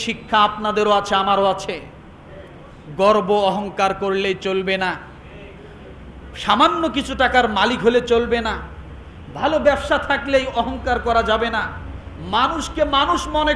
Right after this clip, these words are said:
করুন, যদি মানুষকে আপনি মানুষ মনে করতে না পারেন, আল্লাহ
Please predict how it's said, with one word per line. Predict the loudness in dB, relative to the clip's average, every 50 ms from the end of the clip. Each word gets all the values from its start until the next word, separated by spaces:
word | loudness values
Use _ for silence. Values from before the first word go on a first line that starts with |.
| 2 2
করুন, | 2 2 2 -2 -2 -4 -6 -6 -6 -4 -4 2 2
যদি | 2 2 2 2 4 4
মানুষকে | 4 4 4 0 -2 2 2 2 2
আপনি | 2 0 0 0 2 2
মানুষ | 4 4 2 2 0 0 0
মনে | 2 2 2 2 2
করতে | 2 0 2 2 2 2 4
না | 2 2 2
পারেন, | 4 6 6 4 4 0 -4 -8 -6 0 2 2
আল্লাহ | 4 4 4 4